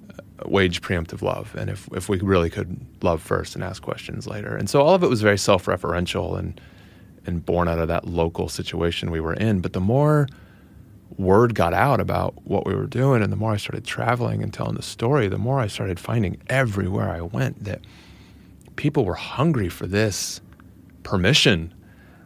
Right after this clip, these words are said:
and this language around it and this vision that wherever they were and whatever they were dealing with, even in the quiet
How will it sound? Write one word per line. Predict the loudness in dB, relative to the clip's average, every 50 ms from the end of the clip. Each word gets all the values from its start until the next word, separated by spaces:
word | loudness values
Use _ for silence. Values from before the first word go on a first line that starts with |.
| -18 -8 -2
and | 0 0 2 2 0 0
this | 0 -2 0 0
language | 0 2 2 4 4 6 6 6 6 6 4
around | 2 4 4 4 2 2 0
it | 0 -2
and | -2 -2 -2
this | -2 -4 -6
vision | -10 -10 -4 0 2 4 4 4 4 4 2 2 0 -2 -6 -8 -10 -14
that | -10 -2 0 0 2 2 0 -2 -4 -14 -20 -20 -20 -20 -20 -20 -20 -20 -20 -20 -20 -20 -20 -20 -16 -8
wherever | -4 -4 -2 0 2 0 2 2 2 0
they | 0 -2 2 4 6 6 6
were | 6 4 2 -2 -4 -8 -6
and | -4 -4
whatever | -2 -2 -2 -2 -2 -2 -2 -4
they | -4 -2 2 2 4 6
were | 6 6 4
dealing | 2 2 -2 -2 -2 -4 -6
with, | -6 -6 -6 -4
even | -2 -2 0 2 2 2 0 -2 -2 -2
in | 0 0 0
the | 0 -2
quiet | -6 -10 -16 -8 -2 0 0 2 4 2 2 2 -2